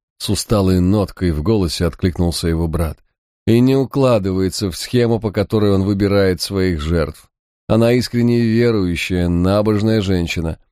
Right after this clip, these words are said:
Ярингтон тоже не укладывался в эту схему, но сегодня это не помешало ему сгореть,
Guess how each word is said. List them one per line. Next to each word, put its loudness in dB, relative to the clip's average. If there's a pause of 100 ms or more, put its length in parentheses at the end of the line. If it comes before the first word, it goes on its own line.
(440)
Ярингтон 2
тоже 2
не 0
укладывался -2
в 0
эту -4
схему, -4 (180)
но 4
сегодня 2
это -4
не 0
помешало 0
ему 2
сгореть, -2